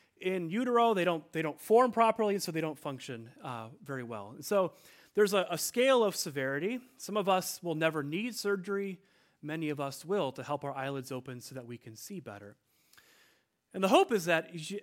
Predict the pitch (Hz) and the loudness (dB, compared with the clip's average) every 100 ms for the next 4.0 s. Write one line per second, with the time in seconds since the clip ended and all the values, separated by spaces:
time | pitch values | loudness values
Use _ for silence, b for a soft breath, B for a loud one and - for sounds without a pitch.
0 | - 175 165 180 160 147 202 214 - 170 | -6 -6 -6 -6 -6 -2 -2 -2 -10 -12
1 | 147 226 262 208 175 147 - 160 151 156 | -6 2 2 2 0 -2 -4 -6 -4 -6
2 | 151 139 - 165 139 143 143 127 131 123 | -6 -8 -8 -8 -6 -6 -6 -6 -8 -8
3 | 113 117 - 247 185 107 104 - 131 120 | -10 -12 -6 -6 -6 -10 -12 -6 -4 -4